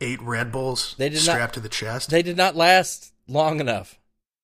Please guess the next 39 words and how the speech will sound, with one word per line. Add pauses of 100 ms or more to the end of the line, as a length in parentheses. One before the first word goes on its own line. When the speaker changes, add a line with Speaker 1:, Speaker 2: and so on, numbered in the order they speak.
(160)
Speaker 1:
No,
they
did
not,
because
I
was
like,
"I'm
gonna
go
do
Jaeger
bombs
with
everybody,"
and,
uh,
I
was
able
to
do
that
in
about
an (100)
hour.
Speaker 2:
<laughs>
Yeah. (320)
Speaker 1:
Taking
one
with
every
person
I
gave
one
to.